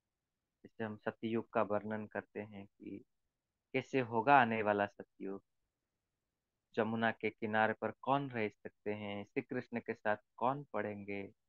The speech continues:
कौन राज करेंगे, कौन रॉयल फैमिली में आएंगे, कौन बारिश में आएंगे, ये सब हम अपने कर्मों से,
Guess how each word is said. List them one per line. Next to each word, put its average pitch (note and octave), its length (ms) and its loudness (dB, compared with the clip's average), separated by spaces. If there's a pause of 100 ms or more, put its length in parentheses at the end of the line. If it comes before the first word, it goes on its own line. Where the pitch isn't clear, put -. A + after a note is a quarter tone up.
(440)
कौन D#3+ 260 10
राज A#2+ 280 10 (140)
करेंगे, G#2+ 400 0 (120)
कौन D#3+ 240 6
रॉयल A#2+ 340 8
फैमिली A2 480 -6
में G2+ 160 -4
आएंगे, G2+ 240 -4
कौन D#3 380 4
बारिश A#2+ 440 4
में A2+ 140 -2
आएंगे, G2 360 -6 (1000)
ये E3+ 60 0
सब G3+ 400 8
हम F3+ 200 10 (220)
अपने F3+ 400 4
कर्मों C#3 640 6
से, A2 300 -4